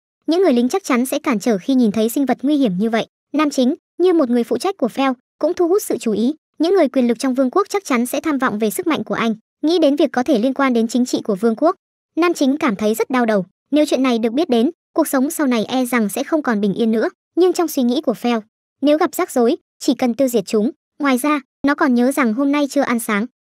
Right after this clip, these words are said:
việc tiêu thụ quá mức vào tối qua, khiến cho chỉ còn một miếng thịt lợn trong tay. Sau khi bị Mukoza phàn nàn vài câu, Fel dần nhận ra việc tự phụ thuộc vào nguồn thức ăn không phải là hành động tốt. Hơn nữa, với sức mạnh của mình,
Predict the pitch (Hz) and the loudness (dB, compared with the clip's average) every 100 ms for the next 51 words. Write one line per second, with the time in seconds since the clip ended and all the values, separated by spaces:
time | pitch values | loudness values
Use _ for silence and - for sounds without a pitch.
0 | - 302 320 349 294 233 220 285 - 220 | -2 0 0 0 0 0 0 0 0 -2
1 | 190 208 269 240 - _ _ _ 320 302 | -2 -2 -2 -2 -4 _ _ _ 0 2
2 | 370 - 269 233 220 220 220 226 277 294 | 0 0 -2 0 0 0 0 0 0 0
3 | 247 - 247 233 240 220 _ _ - 381 | 0 -2 -4 -2 -2 -4 _ _ -4 0
4 | 370 330 247 269 262 254 262 247 240 220 | 2 2 2 0 0 0 0 -2 -2 0
5 | 208 196 202 254 254 - _ _ _ - | 0 -2 -2 0 0 -2 _ _ _ -2
6 | 359 320 262 254 233 285 277 247 233 240 | 0 2 2 2 0 -2 0 0 -2 -2
7 | 254 - 240 226 220 214 254 - 277 - | -2 -2 -2 -2 0 0 -2 -2 -2 -2
8 | 269 - 190 196 208 196 196 285 349 _ | -2 -2 -2 -2 -2 -2 -2 -2 -2 _
9 | _ - 330 302 294 427 _ - 285 285 | _ -2 2 2 2 0 _ -2 0 2
10 | 415 320 226 220 220 | 0 -2 0 0 2